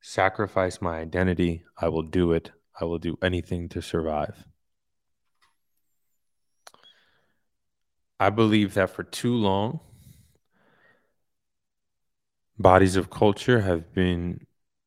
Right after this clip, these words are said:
brainwashed into the idea that we must do anything in order to survive.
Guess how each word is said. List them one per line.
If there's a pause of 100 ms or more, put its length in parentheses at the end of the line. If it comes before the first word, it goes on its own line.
(280)
brainwashed (480)
into
the
idea
that
we
must
do
anything
in
order
to
survive.